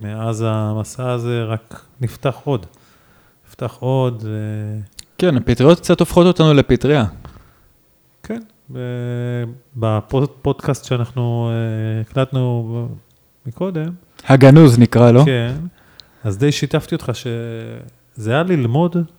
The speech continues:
Speaker 1: את ההתנהגות של החומר. כמו ההתנהגות של מחלה ותופעה שחקרתי במשך שנים, ולמדתי את ההתנהגות של המחלות, של סרטן, של תופעות פסיכוזות וכאלה, אז גם סקרן אותי ללמוד את ההתנהגות של הצמח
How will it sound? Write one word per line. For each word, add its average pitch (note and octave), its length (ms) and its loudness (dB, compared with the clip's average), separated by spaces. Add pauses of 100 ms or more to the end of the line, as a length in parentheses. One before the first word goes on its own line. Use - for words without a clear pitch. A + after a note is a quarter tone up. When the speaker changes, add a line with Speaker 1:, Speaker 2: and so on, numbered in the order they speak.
(160)
Speaker 1:
את - 140 -6
ההתנהגות A2 520 -4
של C3+ 140 -6
החומר. C3+ 320 -8 (960)
כמו C#3 240 -4
ההתנהגות C3 460 -8
של C#3 120 -14
מחלה A#2+ 600 -10
ותופעה A#2 540 -10
שחקרתי C3+ 640 -6
במשך C3 340 -6
שנים, C#3+ 400 -6
ולמדתי C3 560 -8
את G#2+ 180 -14
ההתנהגות A2 480 -12
של A#2+ 160 -8
המחלות, A#2 560 -8
של G#2+ 160 -18
סרטן, C#3 560 -14
של A2+ 140 -18
תופעות B2 480 -12
פסיכוזות D#3+ 600 -10 (840)
וכאלה, F#3+ 600 -6 (500)
אז A2+ 120 -4
גם A#2 140 -2
סקרן - 380 -10
אותי A#3+ 180 -10
ללמוד D#3 300 -2
את E3 220 -4
ההתנהגות C3+ 1040 -2
של G3 180 -6
הצמח F#3 840 -8